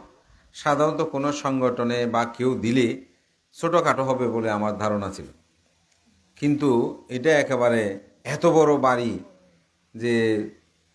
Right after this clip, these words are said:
মানে, একটা সংগঠনে, সত্যি এটাই আমার কাছে ভাবতে অবাক লাগছে। এবং আমি যা দিয়েছি মনে হচ্ছে আমার আরও একটু বেশি দেওয়া উচিত ছিল।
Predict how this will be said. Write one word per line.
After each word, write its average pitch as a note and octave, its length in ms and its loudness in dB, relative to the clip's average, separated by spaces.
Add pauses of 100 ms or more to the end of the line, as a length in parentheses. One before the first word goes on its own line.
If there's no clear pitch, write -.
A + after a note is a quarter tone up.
(100)
মানে, A#2 180 -2
একটা B2 180 -2
সংগঠনে, B2+ 760 0
সত্যি D3 320 -6
এটাই C#3 200 2
আমার D3 280 2
কাছে D3 180 -4
ভাবতে B2+ 360 -2
অবাক A#2+ 220 2
লাগছে। D3 440 0 (600)
এবং D3+ 320 2
আমি D#3+ 300 0
যা D#3 240 6
দিয়েছি E3 340 0
মনে C#3+ 200 -2
হচ্ছে D3 180 -2
আমার C#3+ 220 0
আরও C#3 200 2
একটু D3 160 -4
বেশি B2+ 220 -2
দেওয়া C3 240 0
উচিত A2+ 160 -8
ছিল। G2 240 -10